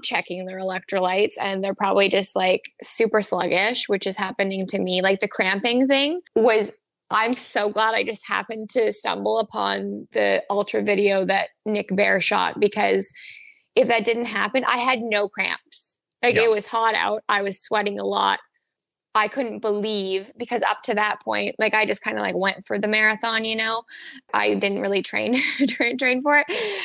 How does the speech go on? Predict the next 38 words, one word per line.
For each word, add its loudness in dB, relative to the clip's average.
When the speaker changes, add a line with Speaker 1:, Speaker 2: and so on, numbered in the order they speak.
Speaker 1:
uh, 4
but 4
I 4
had 2
no -6
cramps. -2
And -4
then -4
the -2
next -4
day, 4
I 4
had 0
no 4
m-, -8
muscle 2
soreness. -2
And 0
I'm 0
like, 0
"Is 6
this, 2
like, 4
what 4
happened? -2
Is 0
it 2
that 2
good? 0
Is 2
taking -6
sodium -2
in -6
this -2
case 0
that, 0
that 0
beneficial?" 0